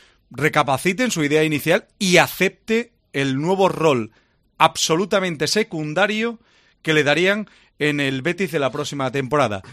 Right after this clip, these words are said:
Si acepta este rol, habrá, eh, se quedará en el club con un papel absolutamente,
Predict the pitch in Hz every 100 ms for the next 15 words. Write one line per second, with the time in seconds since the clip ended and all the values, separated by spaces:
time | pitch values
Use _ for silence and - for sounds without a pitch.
0 | 127 - - 151 143 139 143 220 226 226
1 | 196 208 214 220 113 - _ _ - 135
2 | 151 160 151 139 131 - 147 - - 143
3 | 139 147 165 156 151 202 240 269 - _
4 | _ _ _ _ _ 139 135 160 160 156
5 | 151 143 139 131 117 147 143 160 147 -
6 | 147 147 143 147 123 143 135 131 131 127
7 | 127 131